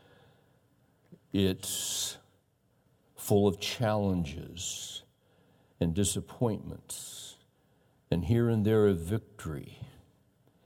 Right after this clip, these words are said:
We get fatigued and we get tired. So we look to you. Make this time valuable tonight.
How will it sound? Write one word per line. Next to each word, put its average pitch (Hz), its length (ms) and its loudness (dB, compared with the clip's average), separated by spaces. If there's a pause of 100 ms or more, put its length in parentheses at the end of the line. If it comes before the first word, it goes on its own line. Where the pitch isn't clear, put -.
(260)
We 87 140 -2
get 92 180 -2
fatigued 90 880 -2
and 82 140 -6
we 85 80 -4
get 82 240 -8
tired. - 420 -10 (2250)
So - 160 0
we 87 120 6
look 85 260 -2
to - 80 -4
you. 95 260 -8 (4000)
Make 131 200 2
this 104 180 0
time 87 320 2
valuable 80 420 0
tonight. - 320 -14